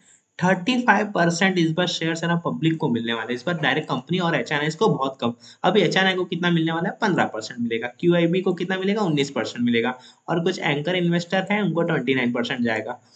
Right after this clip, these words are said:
तो फिर है ना, इस हिसाब से अगर देखा जाए, तो ना,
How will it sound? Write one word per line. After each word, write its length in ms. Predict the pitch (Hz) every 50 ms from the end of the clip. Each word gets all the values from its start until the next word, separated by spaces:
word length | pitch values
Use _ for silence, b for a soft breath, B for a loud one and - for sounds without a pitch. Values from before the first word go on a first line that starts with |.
| b b b b _ _ -
तो 140 | 190 196 196
फिर 120 | 220 220
है 60 | 220 214
ना, 60 | 220
इस 260 | 220 - 196 196 -
हिसाब 300 | 190 175 - 196 190 190
से 120 | - -
अगर 160 | 196 190 196 190
देखा 280 | 180 165 - - 175
जाए, 160 | 170 180 202
तो 240 | 269 - - 196 196
ना, 100 | 196 196